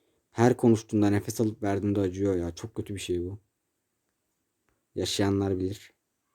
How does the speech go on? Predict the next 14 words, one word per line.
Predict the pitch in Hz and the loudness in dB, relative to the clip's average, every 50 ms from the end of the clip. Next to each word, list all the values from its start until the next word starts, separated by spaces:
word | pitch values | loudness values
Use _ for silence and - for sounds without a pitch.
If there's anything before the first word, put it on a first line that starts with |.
| _ _ _ _ _ _ _ _ _ _ _ _ _ _ _ | _ _ _ _ _ _ _ _ _ _ _ _ _ _ _
Şimdi | _ - - 107 104 104 | _ -10 -4 0 2 4
Messi | 104 104 107 107 104 - - - - - 85 | 6 6 6 6 4 2 -6 -10 -8 -6 -6
ananı | 98 98 98 98 101 98 | -4 -4 -2 -2 -2 -2
avradını | 95 92 92 87 95 90 90 | -2 -4 -8 -8 -8 -8 -8
hala | 92 92 92 92 87 | -6 -6 -6 -6 -8
acıyor | 85 80 - - - - - | -8 -10 -12 -14 -14 -14 -14
ya. | - - - - _ _ _ _ _ _ _ - | -16 -18 -20 -20 _ _ _ _ _ _ _ -20
Konuşamıyorum | - - 104 101 - - 127 127 139 143 131 117 | -6 -4 -4 -2 0 2 4 6 6 6 4 2
ki | - 101 | -2 -6
abi. | 92 95 92 | -8 -8 -8
Konuşunca | - - 101 101 95 - 120 113 117 107 92 | -6 -4 -2 -2 -2 0 0 2 2 2 0
da | |
acıyor. | 90 87 85 90 92 92 - _ _ _ _ _ _ _ _ _ _ _ _ _ _ _ - | 0 -6 -6 -8 -12 -16 -16 _ _ _ _ _ _ _ _ _ _ _ _ _ _ _ -2
Mbappe | 110 120 127 127 117 117 113 113 - - - - 104 98 95 90 92 | 2 6 6 8 8 8 6 4 2 -4 -2 0 0 0 2 -2 -4